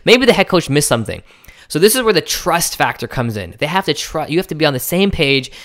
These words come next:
You guys gotta have that extreme trust where, you know, it's, you, you feel comfortable in being able to offer some suggestions and advice. You know, if you feel, if you're nervous of offering suggestions or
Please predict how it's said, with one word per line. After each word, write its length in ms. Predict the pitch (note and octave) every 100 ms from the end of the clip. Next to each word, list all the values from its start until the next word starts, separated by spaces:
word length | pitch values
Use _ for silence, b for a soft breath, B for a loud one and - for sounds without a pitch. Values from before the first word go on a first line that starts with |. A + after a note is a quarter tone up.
| B
You 60 | A#2+
guys 120 | E3
gotta 140 | E3 D#3
have 120 | D3+
that 120 | B2+
extreme 420 | A#2+ - - D#3
trust 460 | D3 - D3+ C3 -
where, 300 | C3 B2 A#2+ b b b -
you 100 | B2+
know, 300 | B2 A#2+ - -
it's, 380 | C3+ - - - _ _ _ _ _ _ _ _ _ - A#2+
you, 260 | B2+ F#3+ E3
you 240 | D3+ F3+
feel 280 | - F#3+ D#3
comfortable 760 | - - F3 D#3+ B2+ A#2+ A#2+ B B -
in 260 | C3+ B2 b -
being 160 | D3+ D3
able 180 | C#3+ C#3
to 120 | -
offer 480 | C3 C#3 C3+ B2 G#2+ b b b
some 240 | - - C3
suggestions 580 | C#3 B2+ B2+ - A#2 A2+
and 80 |
advice. 460 | A2 G2+ G2 C2 - B2
You 80 |
know, 100 | D#3+ F#3+ B B B _ _
if 200 | F#3+ D#3+
you 220 | E3+ C#4+
feel, 300 | F#4+ - E4+ -
if 160 | - -
you're 160 | E4
nervous 680 | F#3+ B2+ A#2+ D3+ B3 - - _ _ _ _ _ _ _
of 120 | C#3+ C3
offering 440 | C#3+ C#3+ C#3+ C#3+
suggestions 720 | C3+ A#2+ B2 B2 C3+ C3 B2+ - _ -
or 320 | B2+ B2